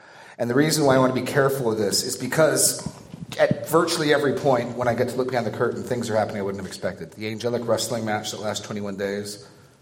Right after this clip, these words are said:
wouldn't have guessed that. Job. Oh, here's God and Satan having a conversation.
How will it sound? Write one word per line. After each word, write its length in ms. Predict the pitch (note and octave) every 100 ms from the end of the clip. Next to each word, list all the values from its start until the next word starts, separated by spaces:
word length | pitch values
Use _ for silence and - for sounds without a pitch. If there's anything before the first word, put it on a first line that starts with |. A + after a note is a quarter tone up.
| _ _ _ _
wouldn't 200 | G#2 G#2+
have 80 | F#3+
guessed 220 | - -
that. 220 | - - - - - - - - _ _
Job. 420 | A2+ B2+ G2 E2 - _ _ -
Oh, 60 | C#3+
here's 200 | F#3 F#3+
God 280 | F3 F3+ F3
and 80 |
Satan 300 | - F3+ C#3+
having 160 | B2 B2
a 40 |
conversation. 640 | A#2+ C#3+ C3+ C3 D#3+ -